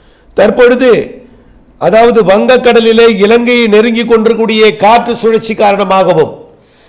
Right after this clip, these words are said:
ஏற்கனவே மாலத்தீவு பகுதியை விட்டு மேற்கு நோக்கி நகர்ந்திருக்கக்கூடிய காற்று சுழற்சி காரணமாகவும்,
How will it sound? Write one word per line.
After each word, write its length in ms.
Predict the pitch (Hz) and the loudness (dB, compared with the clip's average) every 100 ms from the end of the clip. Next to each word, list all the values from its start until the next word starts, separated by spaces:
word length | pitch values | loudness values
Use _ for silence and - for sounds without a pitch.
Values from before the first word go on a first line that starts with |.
| _ | _
ஏற்கனவே 720 | 139 190 240 233 240 226 240 240 | -2 2 2 2 0 2 2 2
மாலத்தீவு 640 | 196 202 240 247 240 226 | 2 2 2 0 -2 -2
பகுதியை 380 | 208 220 220 214 | 0 0 0 0
விட்டு 320 | 208 214 - | -2 -4 -4
மேற்கு 360 | 214 208 247 240 | 0 0 0 0
நோக்கி 240 | 233 220 | -2 0
நகர்ந்திருக்கக்கூடிய 840 | 214 208 226 220 226 214 214 208 196 | -2 0 -2 -2 -4 -4 -2 -2 0
காற்று 360 | 196 214 208 | 0 0 -2
சுழற்சி 360 | 175 214 208 202 | -6 -6 -4 -4
காரணமாகவும், 920 | 208 196 196 185 185 180 185 - - | 0 0 0 0 0 2 0 -2 -10